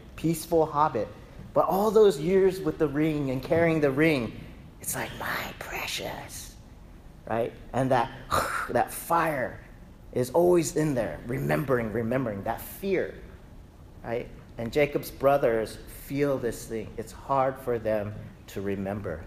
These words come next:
They forget what God has already given to them as a gift through Joseph is mercy and grace and a way out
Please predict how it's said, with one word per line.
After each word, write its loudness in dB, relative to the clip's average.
They -2
forget -2
what -2
God 4
has -4
already 4
given -2
to -8
them -2
as 0
a -4
gift -2
through -2
Joseph 0
is -2
mercy 2
and -4
grace 2
and -4
a -2
way -2
out 4